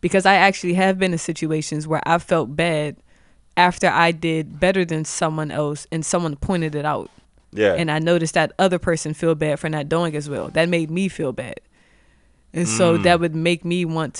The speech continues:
Speaker 1: to try to offer something that they could do too. But
Speaker 2: Yeah.
Speaker 1: that, that was a piece of it. Um, I don't know. The other part isn't so clear to me. It's, I just know that there was a feeling of, "I'm not allowed to just be smart. There's gotta be
Speaker 2: So
Speaker 1: a reason for this."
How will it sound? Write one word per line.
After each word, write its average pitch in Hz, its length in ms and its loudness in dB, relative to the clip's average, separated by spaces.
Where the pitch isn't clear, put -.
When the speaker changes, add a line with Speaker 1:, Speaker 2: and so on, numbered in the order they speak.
Speaker 1:
to 151 480 -6
try 196 200 0
to 165 160 2
offer 190 320 2
something 156 320 -6
that 139 160 -4
they 165 120 0
could 156 200 -6
do 147 160 -2
too. 147 460 -6
But 175 160 0
Speaker 2:
Yeah. 160 160 -4
Speaker 1:
that, 208 260 4
that 214 120 6
was 247 120 2
a 226 80 4
piece - 340 -2
of 135 160 -4
it. - 160 -14
Um, 160 440 -2
I 185 200 2
don't 233 100 2
know. 262 200 6
The 180 140 4
other 214 220 4
part 226 380 2
isn't 196 380 0
so 202 320 2
clear 226 640 -2
to 254 140 -2
me. 262 240 0
It's, 190 240 0
I 175 80 2
just 185 180 -2
know 202 140 2
that 185 140 0
there 180 120 2
was 175 140 -4
a 160 40 -4
feeling 180 360 -2
of, 160 180 -2
"I'm 190 120 -2
not 202 200 2
allowed 170 280 0
to 160 100 -10
just 160 240 -6
be 143 80 -8
smart. 151 340 -8
There's 117 240 -6
gotta 185 160 2
be 170 80 0
Speaker 2:
So 165 60 0
Speaker 1:
a - 20 -2
reason 175 340 0
for 151 140 -8
this." - 400 -12